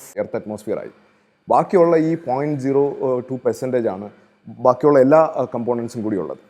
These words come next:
ഒരുപാട് സംസാരിക്കുന്ന കാർബൺ ഡൈ ഓക്സൈഡ് ഈ പോയിന്റ് ടു പെർസെന്റ്, ആ,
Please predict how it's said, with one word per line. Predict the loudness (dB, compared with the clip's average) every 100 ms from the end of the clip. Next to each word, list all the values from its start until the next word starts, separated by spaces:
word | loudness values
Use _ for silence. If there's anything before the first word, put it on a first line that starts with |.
| -2
ഒരുപാട് | 2 6 6 6
സംസാരിക്കുന്ന | 0 -4 -2 -2 0
കാർബൺ | 0 0
ഡൈ | -2
ഓക്സൈഡ് | 0 -2
ഈ | -2 -2
പോയിന്റ് | -2 -2 -2
ടു |
പെർസെന്റ്, | -4 -4 -6 -6 -8
ആ, | -8 -10 -10